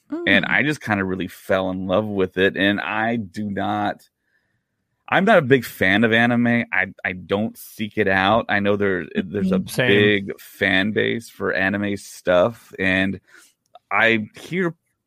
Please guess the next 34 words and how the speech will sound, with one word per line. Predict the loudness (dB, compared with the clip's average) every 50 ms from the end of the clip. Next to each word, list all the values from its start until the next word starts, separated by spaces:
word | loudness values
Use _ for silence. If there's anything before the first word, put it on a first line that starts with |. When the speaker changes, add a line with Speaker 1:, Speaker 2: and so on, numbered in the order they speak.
| _ _ _ _ -12
Speaker 1:
people | -6 -4 -4 -4 -2 -2 -2 0 0 0 -2
and | -2 -2 -4 -6 -8 -10 _ -6
other | -4 -2 0 0 0 0 -2 -6 -10 _ _ _
friends, | _ -6 -2 0 0 2 0 0 0 0
and | 0 0
it's | 0 0 0
usually | 0 0 0 0 0 0 0 2
younger | 4 4 4 4 4 2 -2 -4
people | -4 -6 -6 -6 -4 -4 -4 -2
that | -4 -4 0
talk | 0 0 0 0
about | 0 0 0 0 2 2
anime. | 2 2 2 2 2 2
And, | 2 2 2 2 2 0 -2 -2 -4 -8 _ _ _ -20 -20 _ -20 -20 _ _ _ _ _ 0
uh, | 2 4 6 6 6 4
there's | 4 2 0 -2 -2 -2
several | -2 -2 -2 0 0 -2 -2 -2 -2 -2
animes | -2 -2 -2 0 0 -2 -2 -2
that | -4 -6
are | -6 -8
super | -8 -12 -18 -12 -8 -8 -8 -6 -6 -8 -10
popular, | -6 -2 0 0 0 0 0 -2 0 2 2 2 0
and | 0 -2 -6 -8 -10 -10 -8 -6
there's | -4 -4 -6 -8 -8
been | _ -4 -2 -2 -2
live | -2 -2 -2 -2 -2 -2
action | -2 -2 -4 -6 -8 -10 -10 -10 -10
films | -10 -6 -4 -2 0 0 -2 -2
that | -4 -4
have | -6 -6
been | -6 -6 -6
made, | -6 -6 -6 -6 -6 -8
like, | -8 -8 -8 -8 -12 _ -18
uh, | -16 -16 -16